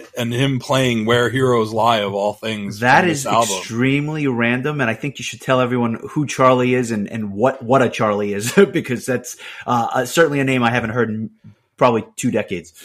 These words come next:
Speaker 1: Yeah, so Charlie was, uh, he worked at the Sam Goody, um, that was in the basement of Roosevelt Field, and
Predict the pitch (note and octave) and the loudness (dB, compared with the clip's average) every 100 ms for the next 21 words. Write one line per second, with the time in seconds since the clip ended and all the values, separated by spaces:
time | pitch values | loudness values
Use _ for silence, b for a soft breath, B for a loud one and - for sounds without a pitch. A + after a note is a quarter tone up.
0 | B C3 C#3+ C3 - C3 - C#3 D#3+ D#3 | B 4 6 4 2 0 4 4 6 6
1 | C#3 C3+ B2+ B2 A#2+ A#2+ C3+ C3+ C3+ B2+ | 4 2 0 2 2 2 2 2 2 -4
2 | - A#2+ - B2+ B2 A#2+ B2 B2+ A#2+ A2 | -2 -4 0 0 0 0 2 2 2 0
3 | G#2 _ - A2 A2 G#2+ G#2+ G#2 - - | -4 _ -6 -2 -2 -4 -6 -10 -16 -20
4 | - A#2+ A2 A#2+ A#2+ G2+ A2 B2 - A#2+ | -2 0 0 -2 -2 -4 -2 -4 -4 -2
5 | A2+ G#2+ A2+ - A#2+ A#2+ A2+ G#2 - C3 | -2 -4 -8 -8 -4 -4 -2 -6 -4 -2
6 | B2 A2 G2+ G2+ | -2 -2 -6 -8